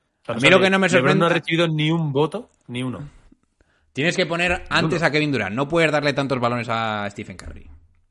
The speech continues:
Speaker 1: Sí, pero sobre todo los demás, porque, bueno, eso, vale. Pero los demás, tío,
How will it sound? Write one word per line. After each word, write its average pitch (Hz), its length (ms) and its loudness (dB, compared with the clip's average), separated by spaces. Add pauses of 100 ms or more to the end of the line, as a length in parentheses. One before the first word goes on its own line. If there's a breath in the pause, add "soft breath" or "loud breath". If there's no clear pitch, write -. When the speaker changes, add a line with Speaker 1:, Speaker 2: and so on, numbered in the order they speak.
(800)
Speaker 1:
Sí, 127 60 -10
pero 123 240 -2
sobre 92 200 -10
todo 123 180 0
los 131 160 0
demás, 113 400 -2
porque, 92 240 -10
bueno, 117 200 -4
eso, 127 240 -8
vale. 101 300 -6 (260)
Pero 87 160 -10
los 87 140 -10
demás, 95 380 -6
tío, 190 240 -4